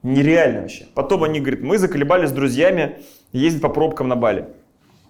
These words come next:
Кто был на Бали, понимает, о чем это. Там жуткие пробки, даже на мотоциклах не проехать. Я говорю: "И мы решили купить вертолет". И они скинулись корешами на вертолет,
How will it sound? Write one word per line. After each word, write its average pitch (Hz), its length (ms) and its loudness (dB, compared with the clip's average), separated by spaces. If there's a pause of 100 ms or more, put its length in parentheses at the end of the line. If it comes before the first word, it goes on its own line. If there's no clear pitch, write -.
(140)
Кто 135 160 0
был 131 100 2
на 127 80 2
Бали, 170 200 4
понимает, 127 260 0
о 104 60 -4
чем 98 180 -8
это. - 140 -14
Там 110 240 -10
жуткие 135 300 -4
пробки, 107 280 -4
даже 120 220 -2
на 131 80 -2
мотоциклах 131 400 -4
не 107 60 -8
проехать. 101 360 -8 (540)
Я 117 80 -4
говорю: 120 160 -2
"И 143 40 -2
мы 208 120 2
решили 180 260 0
купить 139 300 -4
вертолет". 123 520 -2 (600)
И 123 40 -2
они 160 360 0
скинулись 139 400 -2
корешами 139 400 -2
на 120 100 -4
вертолет, 156 500 0